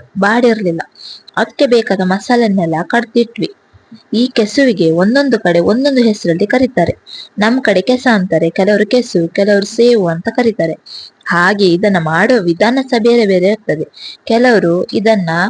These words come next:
ಪುಂಡಿ ಗಸಿ ಮಾಡ್ತಾರಲ್ಲ, ಹಾಗೆ ಗಸಿಯಾಗಿ ಮಾಡ್ತಾರೆ. ಇನ್ನು ಕೆಲವರು ಇದನ್ನ ತವಾ ಫ್ರೈ ಮಾಡ್ತಾರೆ, ಇನ್ನು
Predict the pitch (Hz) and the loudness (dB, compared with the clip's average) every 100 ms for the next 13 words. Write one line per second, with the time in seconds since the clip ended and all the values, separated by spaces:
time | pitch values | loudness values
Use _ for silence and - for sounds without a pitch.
0 | - - - 269 262 247 208 208 185 170 | -6 -20 -4 0 2 2 2 0 -2 -2
1 | 170 160 160 165 180 190 226 214 240 240 | -2 -2 0 0 0 -2 0 2 0 2
2 | 247 202 185 165 - 156 160 190 - - | 0 0 0 -2 -4 -4 -2 -2 -4 -14
3 | - 233 262 262 233 196 190 185 285 403 | -6 -2 0 0 2 2 2 2 0 -2
4 | _ - 214 226 220 220 233 254 240 196 | _ -8 -4 0 0 0 2 0 2 0
5 | 170 156 - 139 190 220 277 302 | 0 -4 -4 -2 -2 -2 -4 -2